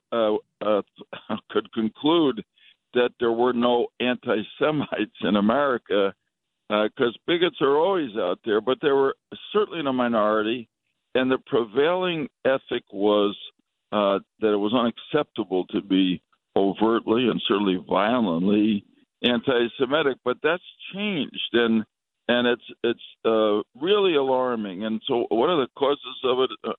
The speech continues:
it would take a long time, but I do think that the internet in some way has contributed to this by providing a sort of private access for haters, uh, to, to communicate with each other, get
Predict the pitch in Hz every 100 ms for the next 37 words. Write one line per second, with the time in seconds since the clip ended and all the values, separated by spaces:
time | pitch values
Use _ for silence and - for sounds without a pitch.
0 | - 107 107 143 117 110 113 113 - 139
1 | 139 113 104 _ _ _ _ - 139 147
2 | - 214 226 - 185 180 - 143 135 131
3 | 123 170 147 107 - 101 - 107 104 104
4 | 107 104 95 - _ _ _ - 107 113
5 | - 170 143 104 104 - 110 101 107 107
6 | - 98 92 - 87 98 104 123 117 104
7 | 90 - 98 92 _ 110 117 143 127 117
8 | _ _ _ _ - 123 135 - - 107
9 | 98 - - 92 98 104 92 87 92 92
10 | - _ _ _ _ 101 101 98 - 98
11 | - - 101 - - 95 107 135 135 127
12 | 92 98 104 101 - 101 104 104 - 95